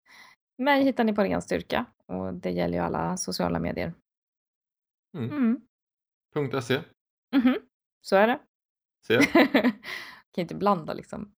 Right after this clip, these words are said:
Speaker 1: renstyrka punkt com. Det, det är
Speaker 2: Ja, det
Speaker 1: svenska
Speaker 2: blir
Speaker 1: och, ja, det är
Speaker 2: jättekonstigt.
Speaker 1: jättekonstigt.
Speaker 2: Fast många vill vara trendiga och köra sin punkt com ändå.
Speaker 1: Ja, nej, jag, nej. Så är det inte i alla fall. <laughs> Det är
Speaker 2: Nej.
Speaker 1: jag är stolt över min domän där.
Speaker 2: Ja, nej, men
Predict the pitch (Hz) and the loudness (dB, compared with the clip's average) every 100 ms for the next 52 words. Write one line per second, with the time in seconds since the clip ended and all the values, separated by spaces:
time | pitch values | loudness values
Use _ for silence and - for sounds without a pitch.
0 | _ 165 165 - - - - - 208 - | _ -10 -10 -10 -12 -12 -16 -12 -12 -6
1 | 202 226 196 - 185 202 _ _ _ _ | -4 -4 -6 -10 -12 -12 _ _ _ _
2 | _ _ _ - 202 - - 185 208 196 | _ _ _ -16 -16 -16 -8 0 0 2
3 | 190 202 - 214 - - - - _ _ | -2 0 0 0 -2 -6 -12 -20 _ _
4 | 302 311 - - 123 156 185 170 190 185 | -6 -6 -8 -8 -2 2 4 4 2 2
5 | 185 190 151 156 175 107 104 123 113 117 | 0 -2 0 0 2 2 2 2 2 0
6 | 104 113 113 113 113 107 143 123 233 247 | -2 -2 -4 2 2 2 -2 4 6 8
7 | 247 247 - 240 226 220 208 196 196 202 | 8 6 0 -8 -6 -4 -4 -6 -10 _
8 | _ _ _ _ _ 214 101 101 _ _ | _ _ _ _ _ -8 -8 -10 _ _
9 | _ _ _ _ _ _ _ - - 220 | _ _ _ _ _ _ _ -12 -2 0
10 | - 175 - - - - - - 254 254 | 0 -2 -4 -6 -6 2 2 4 2 2
11 | 208 - _ 90 131 104 - _ 202 208 | -4 -6 _ -2 0 0 -4 _ -10 -6
12 | 190 175 180 175 175 170 165 170 - - | -6 -6 -12 -10 -10 -8 -8 -8 -8 -12
13 | - _ _ - - _ _ _ _ 110 | -18 _ _ -20 -20 _ _ _ _ -2
14 | 127 147 139 147 | 0 2 0 -4